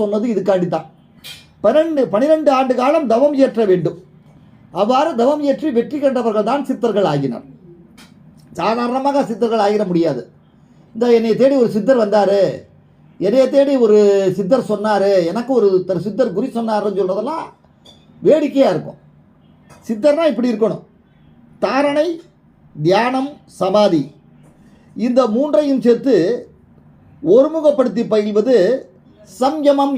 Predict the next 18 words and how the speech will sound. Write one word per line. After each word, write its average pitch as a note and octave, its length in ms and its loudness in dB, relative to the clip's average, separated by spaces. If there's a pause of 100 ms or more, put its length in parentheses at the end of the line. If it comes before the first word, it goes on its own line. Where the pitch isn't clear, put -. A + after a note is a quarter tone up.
எனப்படும். F3 420 -4 (320)
அதாவது, G3 360 0 (1500)
ஐம்புலன்களை C#4+ 640 4
அடக்கணும், G3+ 560 -2 (760)
அவற்றின் B3 480 2
உணர்ச்சிகளை C#4+ 540 2
வெளியே C4+ 260 4
செல்லாமல் A#3+ 640 0 (600)
மறித்து C#4+ 400 0
வைப்பதுக்கு A3+ 500 2
பேர் C#4 220 2
தாரணை. G3+ 360 0 (1400)
இந்த C4 320 0
தாரணையை D4 640 2 (100)
கொஞ்சம் C#4+ 340 2
மேம்படுத்தணும். A3 560 0 (760)
மனதை B3+ 360 2 (140)
ஒருநிலைப்படுத்தி C4+ 760 2